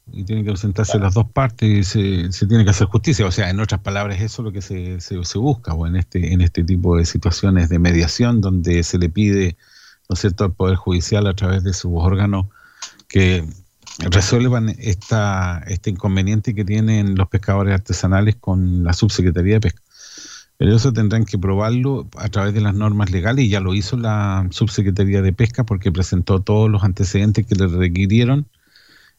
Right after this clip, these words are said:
Speaker 1: y tendría que estar bien. Pues entonces, si la Corte de Apelaciones, eh, de Iquique se pronunció,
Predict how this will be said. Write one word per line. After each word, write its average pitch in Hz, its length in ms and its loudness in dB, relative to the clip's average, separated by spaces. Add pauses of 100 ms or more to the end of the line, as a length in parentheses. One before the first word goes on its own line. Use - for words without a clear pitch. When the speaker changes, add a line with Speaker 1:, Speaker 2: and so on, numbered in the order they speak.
(120)
Speaker 1:
y 95 440 2
tendría 98 500 0
que 90 580 -4 (760)
estar - 260 0
bien. 175 220 0
Pues 117 140 2
entonces, 110 320 0
si - 140 -4
la 92 320 0
Corte 101 320 -4
de 110 80 2
Apelaciones, 107 720 -2 (560)
eh, 90 120 -2
de 90 120 2
Iquique 107 500 2 (180)
se - 140 0
pronunció, 101 880 0